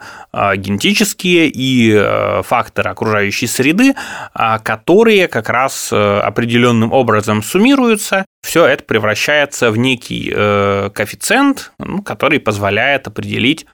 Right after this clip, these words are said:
а, развитие той или иной, а, болезни. В данном случае мы говорим о так называемом мультифакторном заболевании, да, которое зависит от, э,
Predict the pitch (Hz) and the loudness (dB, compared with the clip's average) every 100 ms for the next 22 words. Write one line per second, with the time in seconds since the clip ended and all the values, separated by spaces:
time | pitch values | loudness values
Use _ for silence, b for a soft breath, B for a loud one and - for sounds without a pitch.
0 | B B B B 113 107 104 104 110 107 | B B B B 0 2 2 0 0 0
1 | 123 - 151 135 127 113 107 101 127 139 | -2 -2 0 2 2 0 -4 -2 2 2
2 | 135 110 104 101 113 120 113 _ 107 101 | 2 0 0 0 0 0 -4 _ -4 -4
3 | 101 104 147 180 175 110 113 156 113 139 | -2 0 2 2 0 0 0 0 -2 -2
4 | 131 123 110 104 104 120 135 101 101 - | -2 0 0 2 2 2 0 -2 -6 -8
5 | 98 98 98 101 - _ 110 120 104 - | -6 -4 -4 -6 -8 _ -2 0 -2 -4
6 | - 143 185 - 165 160 139 131 127 127 | -2 0 -2 -2 0 0 2 2 4 4
7 | 127 123 120 113 104 131 104 104 110 101 | 4 2 0 -2 -2 -4 -4 -2 0 0
8 | 101 123 - 107 110 - 104 101 104 | -2 -2 -2 -2 -2 -2 -2 0 -2